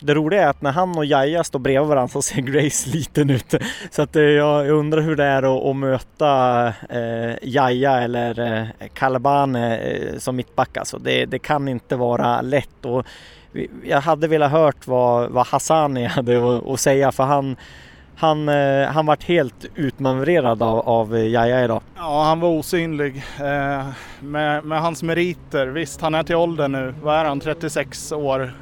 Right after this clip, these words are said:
Speaker 2: eh, tror jag. Eh, man såg ju att han, han, han är ju vän med bollen och, eh, sådär, men han hade inte mycket att sätta emot.
Speaker 1: Nej, och sen håller jag ju med om, om, eh, Louis Kangas också. Alltså, jag tycker Louis,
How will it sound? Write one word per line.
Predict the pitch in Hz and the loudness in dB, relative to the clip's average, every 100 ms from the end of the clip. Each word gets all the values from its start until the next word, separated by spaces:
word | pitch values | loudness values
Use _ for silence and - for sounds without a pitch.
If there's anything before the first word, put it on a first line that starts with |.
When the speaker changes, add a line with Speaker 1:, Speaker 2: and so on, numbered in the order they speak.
| 135 | -8
Speaker 2:
eh, | 135 131 135 | -4 -4 -2
tror | 139 | -2
jag. | 131 120 - - - 143 135 139 135 | -2 -6 -16 -20 -18 -12 -4 -4 -2
Eh, | 135 | -4
man | 151 156 | -4 -2
såg | 185 196 175 170 | 0 2 2 2
ju | 165 151 - - - - - - | 0 0 -4 -14 -14 -16 -18 -10
att | 165 156 | -6 -4
han, | 156 156 151 160 - - - | 0 0 -2 -8 -16 -20 -4
han, | 160 170 | -2 -2
han | 147 180 | 0 0
är | 180 | 2
ju | 175 | 2
vän | 185 175 | 0 0
med | 175 | 0
bollen | 190 170 131 113 120 - - - | 2 0 -2 -10 -14 -20 -20 -6
och, | 147 - - | -6 -6 -6
eh, | 143 135 127 123 - - | -2 0 -2 -6 -18 -18
sådär, | - 139 131 131 | -8 -2 -2 -2
men | 147 151 147 135 - - - - 147 | -2 -2 -2 -6 -14 -20 -20 -10 -2
han | 165 | 2
hade | 170 175 | 2 0
inte | 160 190 | -2 -2
mycket | 165 - | -2 -2
att | 175 | -2
sätta | 156 - 147 | -2 -2 -2
emot. | 151 - - - - | -2 -6 -12 -10 0
Speaker 1:
Nej, | 160 180 | 4 6
och | 185 | 4
sen | 202 190 | 2 2
håller | 190 180 | 4 6
jag | 175 170 | 6 6
ju | 165 | 4
med | 175 180 165 | 4 6 6
om, | 147 143 139 | 4 0 0
om, | 147 139 139 139 | 2 2 2 2
eh, | 135 139 | 2 4
Louis | 143 131 | 2 2
Kangas | 170 160 135 123 131 | 0 0 0 -2 -2
också. | - 151 | -2 2
Alltså, | 131 131 147 | 4 4 2
jag | 143 | -2
tycker | 151 - 143 | -2 -2 0
Louis, | 151 139 139 135 131 | 0 2 2 2 2